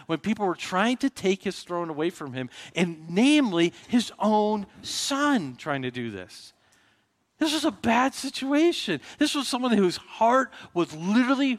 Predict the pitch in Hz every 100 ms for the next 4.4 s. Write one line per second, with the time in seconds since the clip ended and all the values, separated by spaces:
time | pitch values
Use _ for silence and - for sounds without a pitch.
0 | - 151 185 196 196 190 - 127 131 139
1 | 101 _ - - _ _ _ - 185 233
2 | 359 302 254 294 254 156 190 220 202 190
3 | 175 175 190 170 - 214 220 170 151 -
4 | - 170 202 -